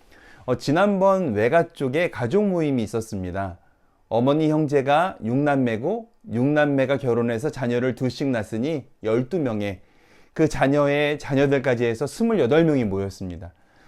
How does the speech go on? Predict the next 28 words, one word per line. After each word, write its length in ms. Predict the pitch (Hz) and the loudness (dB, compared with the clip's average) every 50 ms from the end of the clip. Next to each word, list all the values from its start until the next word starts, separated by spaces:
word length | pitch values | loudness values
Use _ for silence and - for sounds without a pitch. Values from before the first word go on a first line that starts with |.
| - _ _ | -20 _ _
점심을 420 | - 143 147 151 135 175 180 180 175 | -2 0 0 2 2 2 2 2 4
먹고 560 | 165 139 123 - - 139 143 147 147 147 143 | 4 2 2 0 0 2 4 6 6 6 4
차를 320 | 147 - 165 190 196 208 | 0 -6 -6 -4 -2 -2
마시며 540 | 196 185 156 135 127 - 139 139 165 170 139 | 0 0 -2 -2 -2 -4 -4 -2 -2 -2 -2
이런저런 640 | 104 117 135 180 196 185 160 165 165 156 151 135 120 | -2 0 0 2 0 2 0 0 0 2 2 0 0
이야기를 320 | 120 120 120 120 131 123 | 0 0 0 0 0 0
나누다 580 | 113 104 98 101 101 110 151 165 131 92 123 - _ | 0 -2 -2 -4 -4 -2 -2 -2 -2 -6 -10 -14 _
몇 220 | - 98 110 123 147 | -6 -2 -2 0 2
년 200 | 160 160 160 147 | 2 0 0 0
전 400 | 139 147 143 147 147 147 143 143 | 0 0 0 0 -2 -4 -6 -8
하늘나라로 680 | 139 185 220 233 233 220 214 202 180 175 165 151 151 | -6 -4 -2 -2 2 4 4 4 4 2 0 0 0
먼저 320 | 120 107 110 113 123 120 - | 0 0 0 0 0 0 0
떠나신 640 | 147 139 131 117 110 104 - 175 175 139 95 78 - | -2 -4 -2 -4 -4 -4 -6 -6 -6 -6 -6 -6 -6
막내 360 | 98 107 123 151 170 170 165 | -4 -4 -2 -2 0 0 0
이모부 340 | 151 143 135 123 110 110 104 | 0 0 0 -2 -2 -2 -2
이야기가 360 | 101 113 110 104 104 98 107 | -2 -2 -2 -2 -4 -6 -6
나왔습니다. 680 | 101 95 90 90 92 - - 92 87 87 85 90 87 - _ _ _ _ _ _ _ _ _ _ _ _ _ - | -6 -6 -6 -8 -8 -10 -12 -14 -14 -12 -14 -16 -18 -20 _ _ _ _ _ _ _ _ _ _ _ _ _ -2
그리고 380 | 147 151 175 170 180 139 120 | 0 2 6 6 6 8 8
어른 260 | 123 143 180 190 185 | 6 6 4 4 2
중에 220 | 156 156 160 165 165 | 2 0 -2 -2 0
한 220 | 160 180 202 190 | 0 0 -2 -2
분이 320 | 160 151 160 190 190 143 98 | -2 -4 -4 -4 -4 -4 -4
막내 440 | 85 92 104 123 151 170 175 185 | -2 -2 -2 0 0 0 0 0
이모부의 500 | 180 175 165 160 151 143 147 151 147 143 | 0 2 2 0 0 0 2 2 2 0
큰아들에게 600 | - - - 247 240 226 180 185 160 156 139 131 | -2 -4 -4 -2 -2 -2 0 -2 -2 -2 -2 -2
이런 220 | 120 120 151 165 151 | -2 0 0 0 0
질문을 380 | 131 135 120 117 110 104 107 | 0 -2 -2 -2 -2 -2 -2
했습니다. 540 | 117 127 127 - 131 110 98 92 90 92 95 | -4 -4 -4 -6 -8 -8 -8 -10 -12 -14 -16